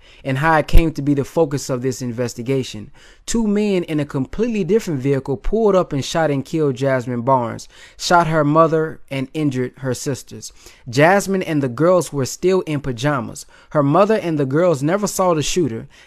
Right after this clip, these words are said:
They heard the shots, saw that Jasmine was shot in the head, that her mother was shot, and then looked up and saw the red truck with the white man driving it peeling off. Three separate eyewitnesses, each credible, who also heard the shooting,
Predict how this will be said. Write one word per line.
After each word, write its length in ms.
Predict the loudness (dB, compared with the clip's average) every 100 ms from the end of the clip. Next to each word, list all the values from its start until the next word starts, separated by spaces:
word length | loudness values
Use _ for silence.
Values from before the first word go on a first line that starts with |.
| -2
They 140 | 0
heard 320 | 2 2 2
the 100 | 0
shots, 600 | -6 0 0 0 -6 -16 -18 _ _
saw 600 | -4 0 4 4 2 -4 -16 -20 _ _ _ _ _ -6
that 220 | 4 4
Jasmine 520 | 6 4 4 2 2
was 140 | 2 0
shot 280 | 2 0 0
in 100 | -2
the 80 |
head, 440 | 0 0 0 0 -4 -14 -14 0
that 160 | 2
her 140 | 4 2
mother 320 | 4 6 4
was 180 | 2 -2
shot, 320 | -2 -2 -2
and 200 | -2 0
then 240 | 0 0
looked 280 | 2 0 0
up 140 | -4 -2
and 120 | -4
saw 200 | 2 2
the 80 | 4
red 340 | 2 2 0
truck 640 | -2 2 2 0 -16 -20 -10
with 300 | 0 0 2
the 100 | 2
white 300 | 4 2 0
man 260 | -2 -2
driving 480 | -2 2 2 0 -2
it 260 | -4 -8 -4
peeling 340 | -4 -2 0
off. 380 | 2 0 -6 -20 _ _ -20 -20 -8
Three 220 | 2 2
separate 420 | 2 2 0 0 0
eyewitnesses, 680 | 2 2 2 -2 -4 -8 -4
each 220 | -4 -4
credible, 480 | -2 0 0 -2 -4
who 140 | -4
also 420 | 4 4 6 2 0
heard 240 | 0 -2
the 100 | -4
shooting, 420 | -4 -4 -4 -6